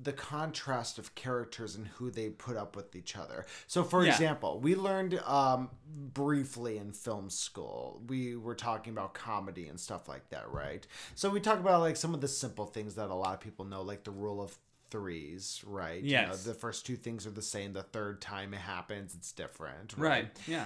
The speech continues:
Speaker 1: And, uh, <clears throat> and then, but we also talk about things of w-,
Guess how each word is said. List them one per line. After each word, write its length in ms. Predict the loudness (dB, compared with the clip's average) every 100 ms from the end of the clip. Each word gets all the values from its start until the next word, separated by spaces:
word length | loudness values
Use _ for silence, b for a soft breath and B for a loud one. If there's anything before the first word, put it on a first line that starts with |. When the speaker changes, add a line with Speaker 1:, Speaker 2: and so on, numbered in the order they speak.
| -6
Speaker 1:
And, 320 | 0 4 4 6
uh, 280 | 4 4 0
<clears throat> 60 | -2
and 500 | 0 -2 -2 2 6
then, 320 | 6 6 4
but 100 | 2 4
we 160 | 4
also 280 | 4 4 2
talk 300 | 2 2 2
about 360 | 0 0 -2 -4
things 460 | -4 -4 -4 -4 -6 0
of 540 | 4 6 4 2 -2 -14 _ _ b b b b b b b _ -16 -8
w-, 280 | -4 -4